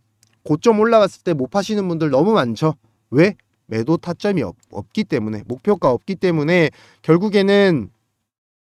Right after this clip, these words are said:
어, 대부분의 사람들이 매도를 못하고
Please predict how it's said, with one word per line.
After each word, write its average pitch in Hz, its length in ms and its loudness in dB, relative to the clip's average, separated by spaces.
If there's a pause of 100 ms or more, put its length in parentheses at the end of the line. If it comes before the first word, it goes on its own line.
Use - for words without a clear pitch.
(580)
어, 123 880 4 (180)
대부분의 185 540 2
사람들이 185 500 2
매도를 147 400 2
못하고 196 720 0